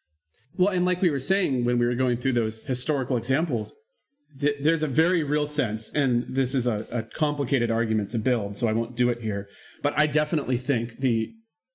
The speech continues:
the Pentateuch teaches that were it not for Moses interceding for the people, they would just have been obliterated off the face of the earth by God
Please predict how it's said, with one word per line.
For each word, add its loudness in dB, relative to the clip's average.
the -2
Pentateuch -2
teaches 0
that -2
were 2
it -2
not -2
for 0
Moses 0
interceding 0
for -4
the 0
people, -2
they 2
would -2
just 0
have 0
been 0
obliterated -2
off -8
the -2
face -4
of -2
the -2
earth -4
by -4
God -4